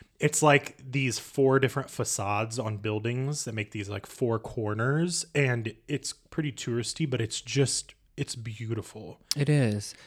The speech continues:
Speaker 2: You look one way, you can see down the street the Mediterranean. You look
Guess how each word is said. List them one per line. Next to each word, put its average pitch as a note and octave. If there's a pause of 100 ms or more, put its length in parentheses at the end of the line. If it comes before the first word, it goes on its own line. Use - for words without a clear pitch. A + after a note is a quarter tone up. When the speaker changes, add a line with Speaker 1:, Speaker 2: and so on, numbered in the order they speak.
Speaker 2:
You C#3+
look C#3+
one B2
way, B2
you B2+
can A2+
see A2
down G#2+
the G#2
street A2+
the F#2+
Mediterranean. G#2+ (580)
You A#2
look A2+